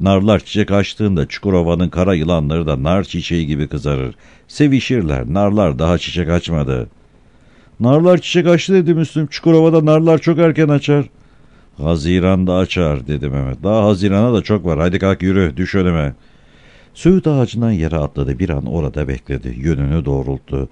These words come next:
Bu sırada Müslüm de ağacın gövdesinden aşağı kayıverdi. Durmadan dualar okuyordu.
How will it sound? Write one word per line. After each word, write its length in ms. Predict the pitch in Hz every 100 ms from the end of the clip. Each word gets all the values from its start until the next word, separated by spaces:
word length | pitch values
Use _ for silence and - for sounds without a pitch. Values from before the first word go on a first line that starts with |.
| _ - -
Bu 80 | 147
sırada 320 | 143 143 139
Müslüm 380 | 101 - - 120
de 40 |
ağacın 460 | 78 76 67 73 95
gövdesinden 540 | 76 67 76 71 87
aşağı 420 | 78 73 - 71 85
kayıverdi. 760 | 82 71 64 64 58 62 58
Durmadan 540 | 143 117 76 85 87
dualar 380 | 73 73 71 76
okuyordu. 640 | 71 67 73 67 60 62